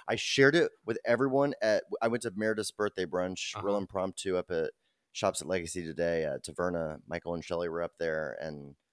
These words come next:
Speaker 1: and her. So we got to celebrate, and that was really nice. And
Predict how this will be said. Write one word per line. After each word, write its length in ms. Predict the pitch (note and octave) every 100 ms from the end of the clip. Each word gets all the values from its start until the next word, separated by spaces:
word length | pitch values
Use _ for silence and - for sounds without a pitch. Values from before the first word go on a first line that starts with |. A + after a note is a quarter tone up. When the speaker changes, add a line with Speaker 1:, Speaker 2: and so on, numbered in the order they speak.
| _
Speaker 1:
and 140 | E2 E2
her. 420 | F2+ F#2 D#2 D2 _ _ _ -
So 160 | -
we 80 | F#2
got 140 | F#2
to 80 | -
celebrate, 640 | - F#2+ F#2 E2 F2 F2 D#2+ _
and 240 | D#2+ D#2+ D#2+
that 100 | D2+
was 200 | E2 D#2
really 220 | D#2 D2+
nice. 500 | D2+ D2+ D2+ - - _
And 400 | F2 E2+ D2+